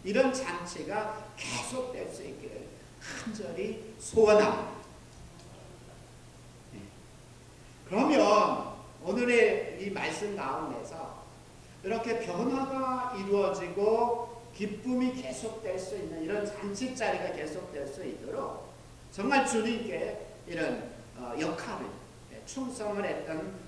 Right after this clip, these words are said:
일꾼들이 있다고 생각을 해봤어요. 어떤 사람들이 이런 기쁨을, 어, 만들어 창조해가고 또 변화를 만들어 가는데 주어진 역할들을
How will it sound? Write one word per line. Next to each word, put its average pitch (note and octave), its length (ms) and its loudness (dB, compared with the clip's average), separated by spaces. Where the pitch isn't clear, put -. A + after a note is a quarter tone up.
일꾼들이 D3+ 1000 -4
있다고 C3 460 -6
생각을 - 480 -10
해봤어요. - 420 -14
어떤 G3 360 -4
사람들이 - 920 -4
이런 A3 300 4
기쁨을, A#3+ 920 0
어, C3 480 -8
만들어 E3+ 800 0
창조해가고 D#3 1200 -6
또 - 480 4
변화를 A#3 880 4
만들어 D3 540 0
가는데 A2 800 -4
주어진 D3+ 580 -2
역할들을 - 680 -8